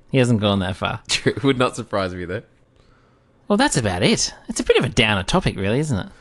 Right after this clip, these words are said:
Speaker 2: Yeah, very, very, <laughs> very, it's one of those topics which is such a, it's easier for it to kind of be depersonalized because I don't know anyone that's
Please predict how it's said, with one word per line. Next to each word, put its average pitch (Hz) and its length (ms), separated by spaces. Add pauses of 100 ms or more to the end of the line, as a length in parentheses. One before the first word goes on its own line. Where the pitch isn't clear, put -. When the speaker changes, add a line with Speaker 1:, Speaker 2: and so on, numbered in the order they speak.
(260)
Speaker 2:
Yeah, 143 160
very, 185 580
very, 147 640 (320)
<laughs> - 340
very, 156 500
it's 180 160
one 180 160
of 202 60
those 160 160
topics 123 320
which 120 160
is 117 180
such - 460
a, 107 380 (1300)
it's 123 100
easier 160 300
for 127 180
it 120 80
to - 80
kind 113 220
of 101 40
be 101 120
depersonalized 101 1120 (960)
because 113 220
I 131 100
don't 107 80
know 107 220
anyone 107 300
that's - 280